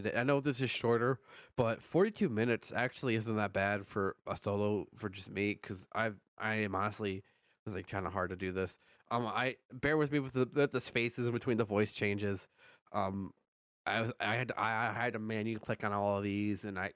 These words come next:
I, I could add keybinds to them, make it a lot easier, but, uh, <sighs>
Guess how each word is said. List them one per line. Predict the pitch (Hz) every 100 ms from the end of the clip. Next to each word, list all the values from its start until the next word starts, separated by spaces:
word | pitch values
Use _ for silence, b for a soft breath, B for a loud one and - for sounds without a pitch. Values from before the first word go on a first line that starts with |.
| _ -
I, | 104 104 - b b b
I |
could | 110 131
add | - 117 110
keybinds | 123 104 98 104 -
to |
them, | 95 95
make | 92 92
it |
a |
lot | 92 90
easier, | 95 95 98 95
but, | 95 87 - _ _
uh, | - 98 - _
<sighs> | -